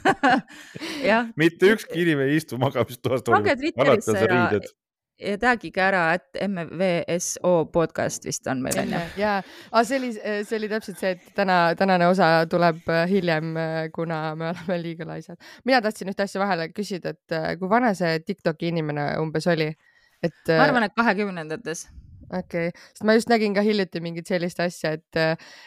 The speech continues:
Speaker 3: et, äh, m-, m-, Gen Z on avastanud jalutamise,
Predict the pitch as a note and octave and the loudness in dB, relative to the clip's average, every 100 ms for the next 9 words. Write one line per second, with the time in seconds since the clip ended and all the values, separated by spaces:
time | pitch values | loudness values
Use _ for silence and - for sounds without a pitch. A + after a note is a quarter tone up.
0 | - E3+ D#3+ - E3+ E3 D#3+ D#3+ E3+ - | -2 -2 -2 -2 0 2 0 -2 -4 -6
1 | F#3 - - - - - - G#3+ G3+ F#3 | -10 -10 -14 -12 -14 -8 0 2 2 0
2 | G3 F3+ E3 E3 E3 F3+ F3 F3 - D#3+ | 0 0 0 -2 -2 0 2 0 -4 -6
3 | D#3+ E3+ F3+ E3+ - D3 D#3 D#3+ | -4 0 2 2 -2 -8 -6 -6